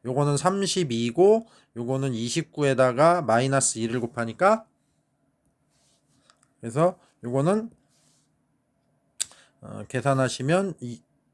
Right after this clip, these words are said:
삼십이 빼기 오십팔이니까 마이너스 이십육이 되죠. 그럼 아래에 있는 이랑 나누면 마이너스 십삼이 되고요.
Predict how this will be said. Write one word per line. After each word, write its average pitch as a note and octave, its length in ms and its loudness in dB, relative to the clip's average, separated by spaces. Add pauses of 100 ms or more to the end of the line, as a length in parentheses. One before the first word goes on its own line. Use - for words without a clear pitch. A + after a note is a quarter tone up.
(120)
삼십이 E3 920 -4
빼기 C#3+ 600 0
오십팔이니까 D3 1300 -2 (320)
마이너스 C#3 680 0
이십육이 A#2 520 -4
되죠. A#2 320 -2
그럼 A#2 180 -4
아래에 B2+ 260 4
있는 C#3 180 0
이랑 A#2+ 320 2
나누면 B2 440 0 (280)
마이너스 B2 540 0
십삼이 F#3+ 520 -4
되고요. D#3 460 2